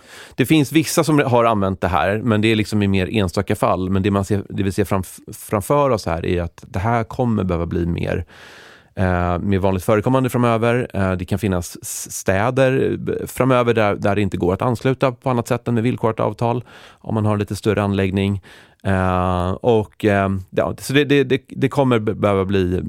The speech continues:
betydligt mer vanligt förekommande framöver om vi ska hinna ansluta alla de här,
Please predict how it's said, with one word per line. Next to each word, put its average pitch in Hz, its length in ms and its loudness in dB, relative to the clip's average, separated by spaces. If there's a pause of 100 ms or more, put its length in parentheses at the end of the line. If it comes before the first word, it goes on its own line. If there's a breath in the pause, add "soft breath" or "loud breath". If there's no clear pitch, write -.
(240)
betydligt 104 340 0
mer 87 420 2
vanligt 92 340 -2
förekommande 92 440 0
framöver 85 320 -4
om 92 120 0
vi 92 80 2
ska 98 140 -2
hinna 98 500 0 (400 loud breath)
ansluta 104 640 0
alla 87 200 0
de 87 140 0
här, 85 340 -4